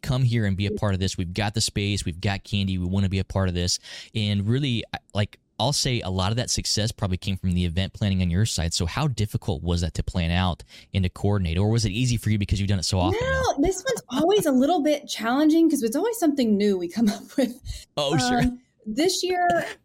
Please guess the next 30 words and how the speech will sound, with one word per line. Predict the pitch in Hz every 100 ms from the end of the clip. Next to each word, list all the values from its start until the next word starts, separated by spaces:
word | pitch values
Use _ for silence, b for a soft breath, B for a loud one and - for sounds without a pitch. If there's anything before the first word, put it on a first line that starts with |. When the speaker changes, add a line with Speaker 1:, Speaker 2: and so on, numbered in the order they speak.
| _
Speaker 2:
it | 277
was | 262 220
different. | 269 269 -
Speaker 1:
The | 139
idea | 131 135 160
starts | - 147 -
with, | 113 98
"What | 123
if | 185 -
we | 180
did | 131 123 90
this?" | 90 113
Speaker 2:
Right, | 220 175 -
Speaker 1:
right? | 85 104 127 214
Speaker 2:
right. | 339 180 -
So | - 262 254 233
we | 254
started | 247 302 339 -
adding | 247 262 254
in | 254
different | 233 147 -
elements. | 208 214 220 208
This | 226 254
year, | 285 285
we | 262
actually | - 214 - 277 285
moved | 262 214 208 226 247 247
our | - 196
Ford | - 202 220
event | 240 202 190 196 -